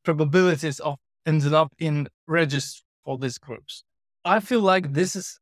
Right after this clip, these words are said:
pretty reasonable assumption, but I can't prove it without a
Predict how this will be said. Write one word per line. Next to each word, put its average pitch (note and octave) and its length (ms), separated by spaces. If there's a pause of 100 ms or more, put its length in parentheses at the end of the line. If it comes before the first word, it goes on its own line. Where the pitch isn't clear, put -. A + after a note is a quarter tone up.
(220)
pretty D#3 480 (160)
reasonable E3 540
assumption, A#2+ 640 (380)
but E3+ 160 (140)
I D#3+ 120
can't D#3+ 400
prove F3+ 340
it D3 280
without C#3+ 400 (320)
a D3 120